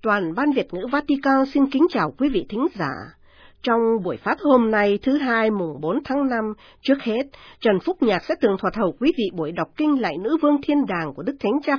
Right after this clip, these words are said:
Francisco với các tín hữu và khách hành hương tại quảng trường Thánh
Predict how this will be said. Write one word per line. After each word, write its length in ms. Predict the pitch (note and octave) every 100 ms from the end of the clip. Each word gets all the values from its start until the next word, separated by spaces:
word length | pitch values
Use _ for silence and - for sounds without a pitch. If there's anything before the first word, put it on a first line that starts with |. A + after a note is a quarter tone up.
| C#4
Francisco 720 | C4+ C4+ C#4 C4+ C4+ B3+ B3+ - -
với 120 | G#3
các 180 | A#3+ C#4 -
tín 220 | A3+ C4+
hữu 240 | C4 G3+ D4+
và 100 | -
khách 240 | - -
hành 280 | - A3 D3+ B2+
hương 280 | A3+ A#3 A#3 - -
tại 120 | G#3
quảng 200 | F#3+ D#3 C#3+
trường 240 | G3 D3+ C#3+
Thánh 180 | F3+